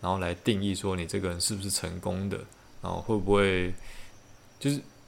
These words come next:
就很铜臭味这样子。那其实我那个时候就有点嗤之以鼻，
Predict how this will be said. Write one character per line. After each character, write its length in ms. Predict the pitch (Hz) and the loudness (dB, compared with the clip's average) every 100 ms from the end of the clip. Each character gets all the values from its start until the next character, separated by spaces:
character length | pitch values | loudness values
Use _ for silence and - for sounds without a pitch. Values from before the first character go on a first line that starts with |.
| - - | -10 8
就 140 | 170 | 10
很 160 | 113 87 | 10 4
铜 240 | 92 92 | 0 2
臭 200 | - 104 | 6 8
味 200 | 95 85 | 8 4
这 60 | 85 | 0
样 160 | 82 | -2
子。 140 | 82 - - - - - - - - | -8 -16 -20 -20 -20 -20 -20 -12 -2
那 80 | 165 | 0
其 200 | - 120 | 4 4
实 140 | 110 | 4
我 180 | 107 87 | 4 4
那 80 | 113 | 4
个 100 | 123 | 4
时 80 | 110 | 4
候 80 | 101 | 4
就 100 | 104 | 4
有 160 | 98 | 4
点 240 | 90 92 90 | 2 -2 0
嗤 220 | - 113 | 0 2
之 180 | 107 104 | 2 0
以 80 | 82 | -2
鼻， 280 | - 90 | -6 -8